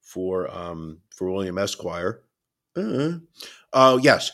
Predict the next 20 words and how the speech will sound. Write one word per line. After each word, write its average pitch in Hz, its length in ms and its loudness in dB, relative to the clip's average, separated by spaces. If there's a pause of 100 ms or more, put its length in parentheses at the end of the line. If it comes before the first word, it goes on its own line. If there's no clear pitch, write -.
(160)
So - 180 4
John 185 240 10
Fetterman, 180 580 6
uh, 131 300 4
hospitalized, 127 1080 2 (380)
um, 113 540 -4 (200)
just - 320 0 (100)
really 147 300 2
not 131 360 0
an 117 160 -6
attractive 104 520 -4
looking 90 300 -8
man. 85 340 -8 (460)
Um, 95 460 -6 (760)
and 113 120 2
I'm 117 160 6
not 120 200 2
saying 117 360 0
that 131 260 -4
because, 104 640 -6